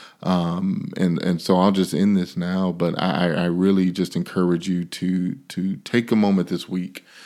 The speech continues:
and, and seek God. Um, and not just for revelation on what, what you learn from your father, but just seek God to get in a relationship with him, because a lot of, a lot of the lessons that, that I talked about today and, and learned through God is,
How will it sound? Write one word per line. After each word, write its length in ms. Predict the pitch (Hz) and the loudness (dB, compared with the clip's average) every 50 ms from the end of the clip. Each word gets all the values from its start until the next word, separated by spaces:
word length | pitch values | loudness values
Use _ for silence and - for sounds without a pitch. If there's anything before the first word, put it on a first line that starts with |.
| - - - _ - - | -20 -20 -20 _ -10 -4
and, 680 | 92 95 90 90 90 87 87 87 90 90 90 - - - - | 0 0 2 2 2 0 0 0 0 0 -2 -2 -4 -4 -2
and 160 | - 95 87 | 0 0 0
seek 580 | - - - - - 117 107 95 - - - - - | 0 -4 -4 2 2 4 4 2 0 -6 -18 -10 0
God. 480 | - 101 90 87 85 80 85 90 90 - _ _ _ _ - | 2 2 2 2 0 -2 -4 -6 -8 -12 _ _ _ _ -12
Um, 760 | - - 87 87 87 87 90 92 90 - - - - - - - | -10 -8 -6 -6 -6 -6 -8 -8 -8 -10 -10 -10 -12 -12 -6 -2
and 120 | 101 107 | 0 2
not 180 | 107 110 107 - | 4 4 2 2
just 280 | 98 107 101 95 - | 2 2 0 0 -2
for 640 | - - 110 101 95 92 90 90 87 87 85 85 - - - - - - - | -4 -2 0 2 2 4 4 4 2 2 0 -2 -6 -10 -20 -20 -8 2 4
revelation 580 | 123 123 101 87 90 101 117 113 - - 95 | 4 6 6 6 6 6 6 4 4 2 2
on 160 | 90 92 92 | 2 4 4
what, 240 | 92 92 87 - - - | 4 2 2 0 -6 -6
what 180 | 92 95 - - | -6 -6 -4 -4
you 80 | 92 | -4
learn 160 | 92 87 85 | -2 -2 -2
from 140 | 82 - 80 | -4 -4 -6
your 80 | 80 82 | -6 -4
father, 280 | - 123 139 147 113 | -2 -2 0 2 2
but 120 | 98 95 101 | 0 0 0
just 240 | 113 113 113 - - | -2 -4 -4 -4 -4
seek 180 | 135 123 - | -4 -4 -2
God 280 | - 110 117 127 127 - | -2 -2 -2 -2 -2 -4
to 60 | 117 | -4
get 100 | 117 120 | -2 0
in 60 | 120 | 0
a 40 | 117 | 0
relationship 640 | 117 113 110 113 117 123 - - 98 - - - - | 0 -2 -2 -4 -4 -6 -6 -8 -10 -10 -10 -14 -12
with 140 | - - - | -12 -12 -12
him, 180 | - 92 95 - | -10 -10 -8 -8
because 300 | - - - 98 87 92 | -8 -6 -6 -4 -2 -2
a 40 | |
lot 240 | 90 90 92 98 101 | -2 0 2 2 2
of, 300 | 101 95 92 92 92 - - - - - - - - - | 2 2 2 -2 -4 -6 -12 -20 -20 -20 -20 -18 -8 -2
a 80 | - | 0
lot 180 | 92 92 98 110 | 2 4 6 6
of 120 | 110 95 | 6 6
the 100 | 92 90 | 6 6
lessons 640 | 90 90 95 92 95 - - 113 110 110 107 107 - | 6 6 4 2 2 0 0 0 0 0 -2 -4 -4
that, 380 | 95 90 87 87 - - - - | -4 -4 -4 -4 -6 -8 -8 -8
that 140 | 92 90 90 | -8 -6 -6
I 140 | 92 95 95 - | -6 -6 -6 -8
talked 300 | - - 90 - - - | -10 -10 -10 -10 -8 -8
about 260 | - 82 80 82 85 - | -6 -4 -4 -4 -4 -4
today 440 | - 85 87 85 87 90 90 92 | -4 -2 0 2 2 4 4 4
and, 120 | 92 85 67 | 2 2 2
and 280 | 73 82 85 - - | 0 0 0 0 0
learned 480 | - 92 87 87 90 92 92 92 87 - | 0 2 2 4 6 6 6 4 4 2
through 160 | 95 95 92 | 2 0 2
God 400 | 92 92 90 95 101 107 107 - - | 4 2 2 4 2 0 0 0 0
is, 540 | 90 90 92 92 92 92 90 90 - - | 0 2 2 2 0 0 -2 -6 -10 -18